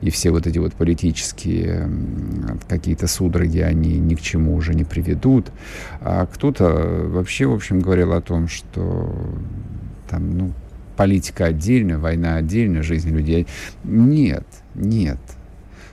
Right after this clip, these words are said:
То, что, а,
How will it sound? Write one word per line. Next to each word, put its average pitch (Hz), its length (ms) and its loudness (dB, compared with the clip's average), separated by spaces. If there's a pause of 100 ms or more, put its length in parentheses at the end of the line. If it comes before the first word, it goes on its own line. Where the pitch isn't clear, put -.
(140)
То, 127 220 4
что, - 260 -6 (1500)
а, 87 240 0